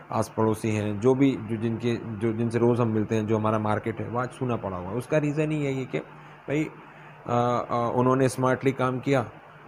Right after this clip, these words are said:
तो आज वो कमा रहे हैं, और आ-, हम तो आज वहीं गल्ले पर ही बैठे हैं और, अ, इंतज़ार कर रहे हैं कि भाई, customer आएगा, हमसे, अ, सामान ख़रीदेगा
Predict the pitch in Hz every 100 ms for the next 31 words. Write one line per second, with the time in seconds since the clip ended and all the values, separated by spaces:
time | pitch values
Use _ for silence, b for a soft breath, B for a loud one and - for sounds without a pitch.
0 | - 104 98 107 104 101 104 117 117 117
1 | 110 110 - - - 107 - 113 110 120
2 | 123 123 107 110 123 107 110 117 120 120
3 | 113 107 127 127 107 110 104 104 104 117
4 | 117 113 113 120 120 110 110 107 110 107
5 | 107 117 139 117 - - - 101 101 110
6 | - 104 104 101 95 104 110 101 104 117
7 | 139